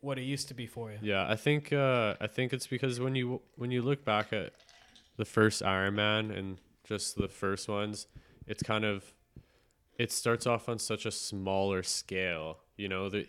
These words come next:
Speaker 2: they're doing their own, figuring out their own self and, like, the character they are.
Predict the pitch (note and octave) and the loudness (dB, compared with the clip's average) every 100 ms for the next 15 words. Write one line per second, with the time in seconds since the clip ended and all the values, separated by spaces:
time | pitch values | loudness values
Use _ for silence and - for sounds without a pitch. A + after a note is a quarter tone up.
0 | - A#2 G#2+ A2 A2+ G#2+ - G2+ G2+ G2 | -2 0 2 2 2 2 2 2 0 -2
1 | - G#2 G2+ G2 G2 G2+ F#2+ F#2+ F#2 - | -4 -2 0 0 0 -2 -2 -4 -6 -4
2 | F#2+ F#2+ F#2 F#2+ F2+ F2 - F#2+ - F#2+ | -2 -2 -4 -8 -8 -8 -8 -10 -2 0
3 | F#2+ G#2 F2+ F#2 D#2+ F2 G#2 B2+ | 0 -4 -4 -2 0 2 2 0